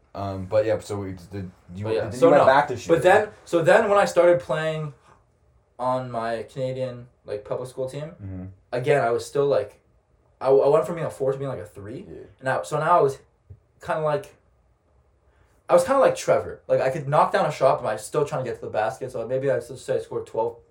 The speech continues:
Speaker 2: say I scored thirteen points.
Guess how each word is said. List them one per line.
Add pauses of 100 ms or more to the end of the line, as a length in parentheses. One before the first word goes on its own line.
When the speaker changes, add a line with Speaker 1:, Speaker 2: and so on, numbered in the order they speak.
(400)
Speaker 2:
say
I
scored (520)
thirteen
points.